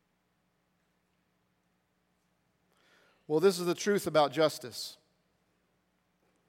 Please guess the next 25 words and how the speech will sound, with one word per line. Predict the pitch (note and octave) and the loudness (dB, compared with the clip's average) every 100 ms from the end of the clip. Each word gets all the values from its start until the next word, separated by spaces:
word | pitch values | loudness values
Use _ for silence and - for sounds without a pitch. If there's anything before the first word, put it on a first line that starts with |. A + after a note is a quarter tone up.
| _ _ _ - | _ _ _ -8
We | D3 | 0
all | D3 C#3+ | 2 4
want | C3+ A2 | 2 -2
it. | G#2+ - _ _ _ _ _ _ _ _ - - _ _ _ _ _ _ _ _ _ _ _ _ _ _ _ _ _ _ _ _ _ - | -10 -20 _ _ _ _ _ _ _ _ -20 -20 _ _ _ _ _ _ _ _ _ _ _ _ _ _ _ _ _ _ _ _ _ -4
What | D#3+ | 0
do | |
you | D3+ | 0
think | E3 F3 | 0 -2
about | D#3+ - D3+ - - _ _ B2+ | 0 -2 -6 -16 -20 _ _ -10
nine | C3+ D#3+ | -4 0
eleven? | D#3 D#3 D#3+ D#3 D#3+ D#3+ _ _ _ _ _ _ _ _ _ _ _ _ _ _ _ _ _ _ - | 4 4 4 0 -8 -14 _ _ _ _ _ _ _ _ _ _ _ _ _ _ _ _ _ _ -6
Whatever | D3+ D#3 D#3+ | 0 4 4
you | D#3 D3 | 2 0
think | E3 D3+ | -2 -2
about | D3 D3+ C#3+ | 4 4 4
Ferguson, | - D3+ D#3 - D#3 D3+ D#3 _ _ _ _ _ _ _ _ - | 0 -2 -2 -6 -8 -10 -18 _ _ _ _ _ _ _ _ -4
whatever | D3 D#3+ | 2 2
you | D#3 D3+ | 2 0
think | E3+ D#3 | -2 -2
about | D3+ D3+ D3+ D3+ - - _ _ | 2 4 4 0 -14 -20 _ _
the | - C#3 | -2 -2
journalists | A2 D3+ D#3+ D#3 D3+ D3+ | 0 0 2 2 2 2
that | D#3 | -2
are | D3 | -2
dying, | B2 C3 C#3 D3 D3+ D3+ | 0 2 2 0 -4 -10